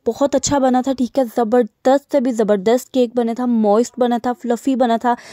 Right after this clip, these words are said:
यूँ कह ले <laughs> जैसे कि हम लोग आइडियल से केक लाते हैं ना, नरम केक, बहुत वैसा बना था, बहुत अच्छा बना था, स्पंज भी बहुत मज़े का था। यहाँ पर देखें मैंने कोई बीटर यूज़ नहीं किया, हैंड विस्क कर रही हूँ, ठीक है, मैंने फोक की मदद से अपने केक का बैटर रेडी कर लिया था।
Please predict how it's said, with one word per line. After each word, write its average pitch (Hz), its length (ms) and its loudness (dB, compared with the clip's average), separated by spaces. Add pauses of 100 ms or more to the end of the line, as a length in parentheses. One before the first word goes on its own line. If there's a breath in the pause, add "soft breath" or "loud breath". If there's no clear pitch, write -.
(160 loud breath)
यूँ 294 140 2
कह 269 180 2
ले 262 220 2
<laughs> 262 140 -2
जैसे 240 320 0
कि 254 100 -4
हम 240 180 0
लोग 247 140 -2
आइडियल 214 380 0
से 269 140 -6
केक 226 220 0
लाते 220 200 0
हैं 262 80 -2
ना, 226 200 2
नरम 226 200 2
केक, 208 340 0 (280 loud breath)
बहुत 247 240 0
वैसा 262 380 0
बना 208 200 -2
था, 233 120 -4 (120)
बहुत 277 260 0
अच्छा 226 180 -4
बना 202 220 -4
था, 226 40 -4
स्पंज 247 420 -2
भी 262 80 -2
बहुत 226 420 -4
मज़े 208 240 0
का 214 160 -2
था। 202 200 -4 (360 loud breath)
यहाँ 277 240 4
पर 294 100 2
देखें 247 300 0
मैंने 269 140 0
कोई 233 280 2
बीटर 262 300 2
यूज़ 262 300 0
नहीं 262 200 2
किया, 262 220 0
हैंड 233 420 -2
विस्क 247 280 -2
कर 247 160 2
रही 247 100 0
हूँ, 262 100 0
ठीक 247 200 -6
है, 240 60 -2
मैंने 240 140 -2
फोक 233 320 2
की 269 80 -4
मदद 233 260 2
से 240 140 -4
अपने 233 200 -2
केक 208 220 0
का 226 100 0
बैटर 208 340 2
रेडी 196 260 2
कर 262 160 2
लिया 247 240 2
था। 277 200 0